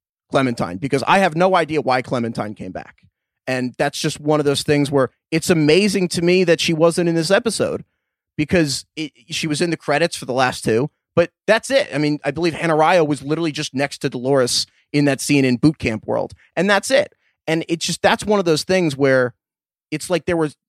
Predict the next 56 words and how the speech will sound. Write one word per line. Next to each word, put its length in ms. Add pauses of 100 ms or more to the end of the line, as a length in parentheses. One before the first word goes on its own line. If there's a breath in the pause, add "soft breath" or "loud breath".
again, 420
they 80
were 140
juggling 360
so 320
many 200
balls 480
coming 240
into 120
this 160
episode. 360
There 80
were 80
ten, 360
twelve 380
balls 300
in 60
the 120
air, 220 (640)
and 360 (540)
they 80
kinda 220
let 160
most 260
of 60
them 120
drop. 440
And 100
I'm 80
amazed 480
that 140
there 100
are 80
certain 300
things 260
they 80
didn't 240
cut 340 (520)
to 100
just 180
make 140
sure 160
they 80
could 160
catch, 320
like, 160
six 300
balls. 440 (340)
And 160
Clem-, 280
that's 200
the 120
perfect 360
example 400
of 60
just, 180